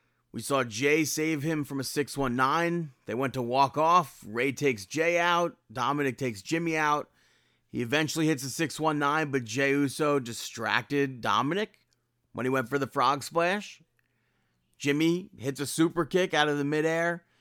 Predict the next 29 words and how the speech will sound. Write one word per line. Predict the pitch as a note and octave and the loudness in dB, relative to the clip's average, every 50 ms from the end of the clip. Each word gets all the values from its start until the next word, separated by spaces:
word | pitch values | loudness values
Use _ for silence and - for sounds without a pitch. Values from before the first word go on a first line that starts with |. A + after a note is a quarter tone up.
| _ _ _ _ _ _ _ _ _ _ _ _ _ _ _ _ _ _ | _ _ _ _ _ _ _ _ _ _ _ _ _ _ _ _ _ _
And | - - C#3+ D3+ | -10 -6 -4 -2
then, | E3 F3 F#3+ G3 G3+ G#3 | 0 2 2 2 2 2
uh, | G#3 G#3 G3+ G#3 G#3 G#3 G#3 F#3+ | 2 2 2 2 0 0 -2 -4
Jey | D3+ A#2+ C3 E3 F3+ G#3 A3 G#3+ | -4 -6 -4 -2 0 2 4 4
again | G#3 F3+ D3 F3+ F#3+ G#3 G#3+ G#3 F#3+ F3 D#3 | 2 2 0 -2 0 0 0 0 0 0 -2
ends | C#3 D#3 E3+ D#3 C3+ | -2 -2 -4 -4 -4
the | D#3+ E3+ | -4 -2
match | E3 D#3+ E3 F3 E3+ D3+ - - - | 0 0 0 0 0 -2 -4 -4 -2
pushing | - C#3+ C#3+ C3+ - D#3+ D3+ D3 D3 C#3+ C#3+ A#2 - - _ | 0 0 0 0 0 0 0 0 0 0 -2 -2 -6 -10 _
against | - C3+ A#2+ A#2+ C#3 D3 C#3 - - - | -8 -6 -4 -2 0 0 -2 -2 -6 -4
Jimmy | C3+ C#3+ C#3+ D3 D3+ | -2 0 2 2 2
Uso's | D3 C#3+ D3 D3 C3 - D3+ C#3 C3 A#2 | 4 4 2 2 0 0 0 0 0 -2
back | G2+ - C3 C3 C#3 C3+ B2+ - - - | -2 -2 0 0 2 0 -2 -2 -6 -12
so | - - - B2 A#2+ | -14 -10 -6 -4 -4
they | A#2+ B2 | -2 -2
get | A#2 B2 A#2+ G#2+ | -2 -4 -4 -6
the | G#2+ A#2 | -8 -8
victory. | G#2+ A#2+ B2+ A#2 - - G#2+ G#2 F2 E2+ | -6 -4 -6 -6 -6 -8 -10 -10 -8 -8
I | G2 G#2 | -10 -6
thought | - B2 C3 | -4 -2 0
it | C3 | 0
was | C3 B2+ | 0 0
a | B2+ A#2+ | -2 -2
bit | G#2+ B2 C#3+ D#3 | 0 0 0 0
of | F3 E3+ | 0 0
a | F#3 | -2
wonky | F3 E3 D#3+ D#3+ E3+ E3 C3+ D#3 | 0 0 0 0 0 0 -4 -8
finish | C3 - C#3+ C#3+ C#3+ C#3+ C#3 C3 | -8 -6 -4 -2 -2 -2 -4 -4
there. | - C#3 C3+ C3+ C3+ C3+ C3+ C3+ C3 | -4 -2 0 0 2 0 0 -2 -4